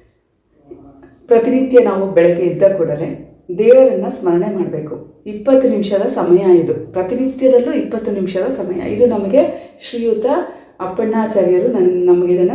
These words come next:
ತಿಳಿಸ್ಕೊಡ್ತಾರೆ. ನೀವು ಪ್ರತಿನಿತ್ಯವೂ ನಮ್ಗೆ ಇದನ್ನ ಮಾಡಿಸಿ ಕೊಡ್ತಾರೆ. ಈ ಇಪ್ಪತ್ತು ನಿಮಿಷ ನಾವು ಮಾನಸಿಕವಾಗಿ ಸುಪ್ರಭಾತವನ್ನು ಮುಗಿಸಿ, ನಂತರ ತಿರುಪತಿಯ ಮೆಟ್ಲೋತ್ಸವವನ್ನ ಮಾಡ್ಕೊಂಡು ಬಂದ್ರೆ, ಇಡೀ ದಿನ ನಮ್ಗೆ ಎಷ್ಟು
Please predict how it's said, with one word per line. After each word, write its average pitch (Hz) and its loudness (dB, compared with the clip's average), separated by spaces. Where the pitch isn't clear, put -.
ತಿಳಿಸ್ಕೊಡ್ತಾರೆ. 160 -6
ನೀವು 180 -4
ಪ್ರತಿನಿತ್ಯವೂ 208 -4
ನಮ್ಗೆ 175 2
ಇದನ್ನ 175 -2
ಮಾಡಿಸಿ 196 -4
ಕೊಡ್ತಾರೆ. - -8
ಈ - -6
ಇಪ್ಪತ್ತು 262 2
ನಿಮಿಷ 226 2
ನಾವು 175 0
ಮಾನಸಿಕವಾಗಿ 202 -2
ಸುಪ್ರಭಾತವನ್ನು 196 -2
ಮುಗಿಸಿ, 262 -4
ನಂತರ 185 4
ತಿರುಪತಿಯ 208 -2
ಮೆಟ್ಲೋತ್ಸವವನ್ನ 190 -2
ಮಾಡ್ಕೊಂಡು 180 0
ಬಂದ್ರೆ, 180 -4
ಇಡೀ 294 4
ದಿನ 247 4
ನಮ್ಗೆ 185 -4
ಎಷ್ಟು 214 -4